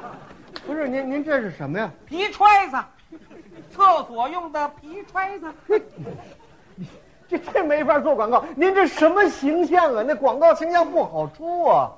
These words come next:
Speaker 2: 这事儿要好办，我还找你干什么呀？对不对？
Speaker 1: 哎呀，做好了太费劲了，那相对的费用可就大多了。
Speaker 2: 没关系，
Speaker 1: 您是不是
Speaker 2: 只要能把这个东西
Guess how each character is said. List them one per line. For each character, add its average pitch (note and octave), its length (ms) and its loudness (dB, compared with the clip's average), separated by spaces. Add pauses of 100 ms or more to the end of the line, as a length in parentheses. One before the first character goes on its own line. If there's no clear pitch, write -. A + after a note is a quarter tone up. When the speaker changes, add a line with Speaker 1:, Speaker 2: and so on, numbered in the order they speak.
(120)
Speaker 2:
这 D#4+ 80 4 (160)
事 E4 100 -2
儿 E4 140 4
要 D#4+ 200 2
好 G#3+ 280 0
办， D#4 320 2
我 A3 120 -2
还 A#3+ 180 0
找 B3+ 240 0
你 E3+ 220 -12
干 G3 260 -2
什 E3 120 -6
么 D3+ 100 -12
呀？ D3 220 -8 (1120)
对 A3 160 -4
不 G#3+ 100 -10
对？ G3+ 380 0 (680)
Speaker 1:
哎 C#3+ 100 -10
呀， B2+ 420 -6
做 G#3+ 160 -6
好 D3+ 280 -12
了 D3 120 -6
太 G3 320 -10
费 D#3 320 -10
劲 C#3+ 360 -10
了， A2+ 80 -16 (200)
那 B3+ 100 -8
相 D#4 260 4
对 D4 140 0
的 A3+ 80 0
费 C4 260 0
用 F#3+ 120 -6
可 E3 120 -10
就 D#3+ 120 -8
大 E3+ 180 2
多 D3+ 220 -2
了。 B2+ 180 -8
Speaker 2:
没 C#4+ 380 0
关 G4 300 6
系， D4+ 100 -10
Speaker 1:
您 G#4+ 100 -6
是 E4+ 60 -8
不 D#4+ 40 -12
是 - 40 -18 (580)
Speaker 2:
只 C#4+ 140 -8
要 F4+ 160 4
能 F4+ 160 0
把 F4 160 2
这 E4+ 100 0
个 F4 100 4
东 F#4 160 -6
西 E4 60 -16